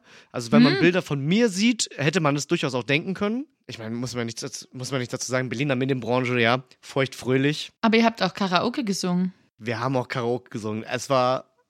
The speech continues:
Speaker 1: es war, gelinde gesagt, fucking epic. Bin ich ganz ehrlich.
Speaker 2: Geil.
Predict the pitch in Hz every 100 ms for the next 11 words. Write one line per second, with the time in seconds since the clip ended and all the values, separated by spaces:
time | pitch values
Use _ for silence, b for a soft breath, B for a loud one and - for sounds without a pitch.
0 | - 139 135 127 131 - - - 147 151
1 | 135 127 - - - 131 117 107 110 -
2 | 95 - _ _ _ _ - 131 120 139
3 | 131 117 110 - - 170